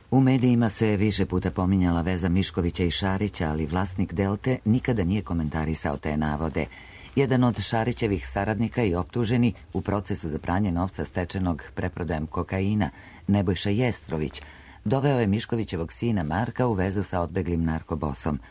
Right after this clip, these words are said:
Prošle godine, neposredno pred prvo hapšenje Marka i Miroslava Miškovića dvanaestog decembra, Novi magazin je objavio tekst u kojem se poziva na dokumentaciju srpske policije,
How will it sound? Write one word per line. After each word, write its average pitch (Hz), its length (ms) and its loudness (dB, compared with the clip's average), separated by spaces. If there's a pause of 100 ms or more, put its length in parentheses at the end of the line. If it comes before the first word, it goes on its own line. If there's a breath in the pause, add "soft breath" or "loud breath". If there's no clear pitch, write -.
(380 loud breath)
Prošle 98 320 0
godine, 113 400 4
neposredno 85 640 0
pred 80 240 -4
prvo - 220 0
hapšenje 85 480 -2
Marka 87 340 0
i 82 60 0
Miroslava 82 440 -2
Miškovića 85 540 -2
dvanaestog 78 480 -2
decembra, 101 520 0 (480 loud breath)
Novi 135 240 4
magazin 98 500 2
je 117 100 6
objavio 95 420 2
tekst - 400 -2
u 90 40 2
kojem 90 240 0
se - 120 -2
poziva 98 500 2
na 80 160 2
dokumentaciju 85 720 0
srpske - 380 -4
policije, 92 600 0